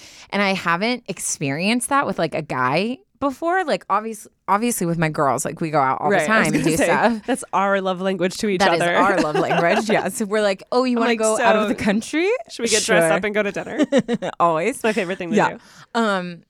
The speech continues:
Speaker 1: but I'm so excited for that. Like,
Speaker 2: Yeah.
Speaker 1: to, like, go to fun restaurants or to, like, be able to, like, do that, like, sophisticated stuff too.
Speaker 2: Yeah.
Speaker 1: Because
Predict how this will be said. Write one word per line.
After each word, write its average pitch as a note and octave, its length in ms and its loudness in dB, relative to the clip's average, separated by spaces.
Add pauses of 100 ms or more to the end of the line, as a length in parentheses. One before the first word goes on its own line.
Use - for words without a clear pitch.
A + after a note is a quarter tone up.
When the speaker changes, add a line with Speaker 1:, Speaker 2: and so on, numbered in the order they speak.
Speaker 1:
but G#3 180 0
I'm G3+ 300 -2
so F#3+ 320 2
excited E3+ 380 -2
for E3 100 -8
that. D3 400 -2
Like, F3+ 160 2
Speaker 2:
Yeah. D3+ 160 0
Speaker 1:
to, F3+ 400 0
like, E3 240 -4
go F3 180 0
to F3 80 2
fun E3 280 -2
restaurants D#3 640 -2
or E3 80 -2
to, E3+ 180 -4
like, D3 380 0 (460)
be F#3+ 200 -2
able F3 220 -2
to, F#3 160 -6
like, D3 340 -2 (160)
do F3+ 220 0
that, D3 220 0
like, - 200 -4 (360)
sophisticated F3+ 600 -2
stuff G#3 380 -2
too. A#3+ 420 0
Speaker 2:
Yeah. D#3+ 300 -2 (180)
Speaker 1:
Because F3+ 400 0